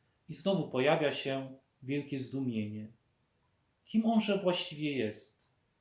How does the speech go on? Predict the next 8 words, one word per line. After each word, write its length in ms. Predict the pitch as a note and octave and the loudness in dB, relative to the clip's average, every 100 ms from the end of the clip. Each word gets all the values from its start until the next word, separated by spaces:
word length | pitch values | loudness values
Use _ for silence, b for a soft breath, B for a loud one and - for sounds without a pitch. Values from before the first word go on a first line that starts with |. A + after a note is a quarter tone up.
| _ - | _ -14
Co 120 | F3 | -8
to 180 | - F3+ | -2 2
za 180 | E3 | 4
nowa 260 | F3 F#3 F3+ | 4 4 4
nauka, 560 | F3 D#3 C3 - A2 A2 | 4 2 -4 -6 -6 -4
jakaś 540 | B2 - A#2+ A2+ C3 | -6 -4 -6 -4 -8
z 60 | - | -2
mocą? 560 | D#3 D3+ - A2 A2+ | 0 0 -2 -10 -10